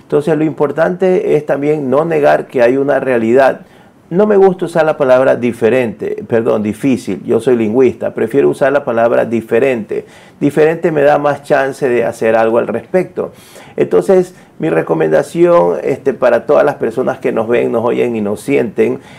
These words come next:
es que si hubo un cambio en el contexto, tenemos que cambiar nuestras conductas. Y mi resumen es, ¿no es cierto?, somos el resultado de lo que dejamos entrar en nuestra cabeza. Usted pruebe por unos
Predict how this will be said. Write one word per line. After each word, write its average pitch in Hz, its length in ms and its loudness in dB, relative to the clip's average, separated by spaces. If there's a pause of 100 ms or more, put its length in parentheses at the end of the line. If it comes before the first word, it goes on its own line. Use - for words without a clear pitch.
(180)
es 131 160 0
que 147 460 2
si 131 260 -2
hubo 170 180 2
un 160 180 2
cambio 139 420 0
en 117 80 0
el 110 160 -2
contexto, 113 680 -2
tenemos 117 500 -2
que 113 140 -6
cambiar 104 440 -2
nuestras 107 440 -8
conductas. 107 800 -4 (420)
Y 123 360 2
mi 135 180 2
resumen 151 580 -2
es, 151 160 0
¿no 143 100 -2
es 135 60 -8
cierto?, 127 520 0 (220)
somos 143 480 -2
el 131 120 -2
resultado 127 800 0
de 120 200 -2
lo 110 120 -2
que 110 100 -2
dejamos 110 460 -2
entrar 110 400 0
en 110 100 0
nuestra 107 300 -4
cabeza. 95 640 -2 (320)
Usted 123 340 0
pruebe 131 320 2
por 117 240 0
unos 123 380 -2